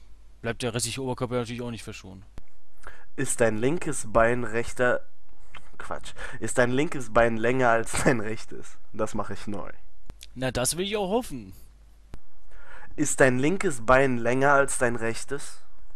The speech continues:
Speaker 1: Nee, sogar eher umgekehrt. Mein rechtes Bein ist ein bisschen länger als mein linkes. Und, ähm, das fällt mir mal auf, wenn ich,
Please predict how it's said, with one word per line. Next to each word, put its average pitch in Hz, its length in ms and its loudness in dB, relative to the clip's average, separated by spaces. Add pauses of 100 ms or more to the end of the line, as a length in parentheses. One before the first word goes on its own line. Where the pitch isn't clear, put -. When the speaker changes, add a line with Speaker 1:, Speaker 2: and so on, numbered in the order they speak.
(680)
Speaker 1:
Nee, 180 420 0 (140)
sogar 143 320 -2
eher 143 220 -2
umgekehrt. 196 440 -2
Mein 117 140 -6
rechtes 175 360 -6
Bein 143 200 -4
ist 139 100 -8
ein 135 80 -8
bisschen 131 220 -4
länger 120 180 -6
als 120 120 -8
mein 120 100 -6
linkes. 165 460 -8 (600)
Und, 131 540 -6
ähm, 131 600 -8 (200)
das - 160 -2
fällt 214 140 0
mir 196 80 -8
mal 165 120 -6
auf, 170 280 -6
wenn 160 160 -4
ich, 165 420 -10